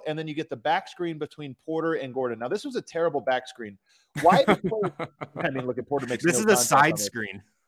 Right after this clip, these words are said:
Speaker 1: The side screen, it's like Porter trying to avoid contact. But what I like about it, they blow the rotation. They look very much in, uh,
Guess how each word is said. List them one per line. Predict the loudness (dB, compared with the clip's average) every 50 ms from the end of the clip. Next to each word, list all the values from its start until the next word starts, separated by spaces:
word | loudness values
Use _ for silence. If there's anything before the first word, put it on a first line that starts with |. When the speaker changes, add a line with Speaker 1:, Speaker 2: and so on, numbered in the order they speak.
| 0 0
Speaker 1:
The | 0
side | 4 6 8 8 8 6 2
screen, | -2 -2 -2 -2 -2 -2
it's | 0 0
like | 0 0 2
Porter | 2 2 2 2 2
trying | 0 -2 -2 0
to | 2 0
avoid | 2 2 2 0 0 0
contact. | -2 -2 -2 0 2 0 0 0 -2 _ _ _ _ -2
But | 2 4
what | 6 6
I | 6 6
like | 6 6 4 2 2
about | 4 6 6 6
it, | 6 4 2 2
they | 2 2 2
blow | 0 0 0 2 2 2
the | 2 2
rotation. | 0 0 -2 -2 -6 -6 -6 -6 -10 -12 -10 -6 -2
They | 0 0 0
look | 0 -2 -4 -4
very | -4 -4 -4 -4
much | -6 -8 -8 -8 -6
in, | -6 -6 -6 -6 -6
uh, | -2 0 0